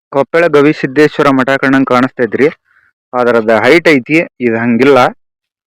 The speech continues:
ತೋರಿಸ್ತೇನ್ ಬರ್ರಿ ಒಟ್ಟ. ಅದರ ಹೋಲಿಕೆನ ಇದ್ದಂಗ್ ಐತಿ ಇದು. ಇಲ್ಲಿ ಮ್ಯಾಗ್ ಮಾಡ್ಯಾರ ನೋಡ್ರಿ, ಇವು ಅಜ್ಜಾರ್ ಮೂರ್ತಿಗಳು ಅಚ್ಚಿಕ್ ಇಚ್ಚಿಕ್ ಏನೇನ ಮಾಡ್ಯಾತ್ತಾರ್ರಿ.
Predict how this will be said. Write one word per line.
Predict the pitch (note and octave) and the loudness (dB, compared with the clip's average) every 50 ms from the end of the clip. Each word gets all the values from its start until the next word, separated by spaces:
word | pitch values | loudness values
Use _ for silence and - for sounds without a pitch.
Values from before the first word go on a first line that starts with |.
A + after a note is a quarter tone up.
| _ _ _ _ _ | _ _ _ _ _
ತೋರಿಸ್ತೇನ್ | - B2+ C3+ D#3+ - - - F#3 D#3 C3+ | -4 -2 -2 -2 -4 -4 -4 -2 0 2
ಬರ್ರಿ | C3+ C3+ C3+ | 2 4 4
ಒಟ್ಟ. | B2 A#2 B2 B2 - - | 4 2 2 0 -2 -8
ಅದರ | A2 A2 - - A2 A#2+ A#2+ A#2+ D#3+ E3+ | -10 -10 -8 -8 -8 -8 -2 0 2 2
ಹೋಲಿಕೆನ | F3 E3 D#3+ D#3 D#3 D#3 - - F3 F3 | 4 4 4 4 2 2 0 0 0 2
ಇದ್ದಂಗ್ | F#3 F3+ D#3 C3+ C#3 D#3 D#3 D3 | 2 2 0 0 0 0 2 2
ಐತಿ | C#3+ C#3 - C3 | 0 0 0 -4
ಇದು. | A2 A#2+ C#3+ D3 - _ _ _ _ _ _ _ _ _ _ - | -2 0 0 0 0 _ _ _ _ _ _ _ _ _ _ -6
ಇಲ್ಲಿ | B2+ B2+ | -4 -2
ಮ್ಯಾಗ್ | C3 C3 C#3 D3+ D3+ | 0 2 2 2 2
ಮಾಡ್ಯಾರ | D#3 D3+ D3 D3 D3 D3 D3 D3 | 0 0 2 2 2 2 2 0
ನೋಡ್ರಿ, | D3+ D3 C#3 C#3+ D3+ D#3 D3 | 0 0 0 2 2 2 4
ಇವು | B2+ B2+ C3 D3 | 4 4 4 4
ಅಜ್ಜಾರ್ | C#3+ C3 B2+ A#2 - C#3+ D3 C#3+ | 4 2 2 0 0 0 0 2
ಮೂರ್ತಿಗಳು | C#3 C3+ C3+ C3 - - - B2+ C3 C3 C#3 D3 | 2 0 0 0 -2 -4 -4 0 0 2 4 4
ಅಚ್ಚಿಕ್ | C#3 B2+ _ _ - C#3 - | 2 2 _ _ -12 -8 -8
ಇಚ್ಚಿಕ್ | C#3 A#2+ - C3+ B2+ - B2+ | -8 -8 -6 -10 -8 -6 -4
ಏನೇನ | B2 B2+ C3+ C#3+ C#3+ | -2 -2 -2 -2 -2
ಮಾಡ್ಯಾತ್ತಾರ್ರಿ. | C3+ C3 A#2+ A#2+ B2+ C#3 C3 - - C3+ C3+ A#2+ A2+ A#2+ | -2 -2 -2 0 0 0 0 -2 -2 -2 -2 -2 -2 -6